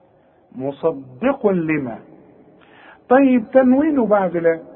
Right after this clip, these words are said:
طب اللام دي من ايه؟ من حروف الايه؟ الادغام، بتاعت يظملون. لكن اللام والراء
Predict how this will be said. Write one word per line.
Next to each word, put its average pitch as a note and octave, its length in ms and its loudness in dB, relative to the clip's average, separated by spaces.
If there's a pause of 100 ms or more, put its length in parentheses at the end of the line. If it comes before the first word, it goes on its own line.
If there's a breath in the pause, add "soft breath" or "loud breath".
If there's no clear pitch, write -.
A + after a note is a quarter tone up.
(1400)
طب G#3+ 180 2
اللام A#3+ 360 0
دي E3+ 180 -6
من D3+ 160 -10
ايه؟ C#3+ 240 -14 (1700)
من C#3 200 -10
حروف D#3+ 340 -10
الايه؟ B2+ 320 -12 (220)
الادغام، C3+ 600 -10 (720)
بتاعت B2 260 -12 (120)
يظملون. C#3+ 1080 -6 (1400 soft breath)
لكن G3 640 -2 (560)
اللام A#3+ 560 2
والراء G3+ 580 2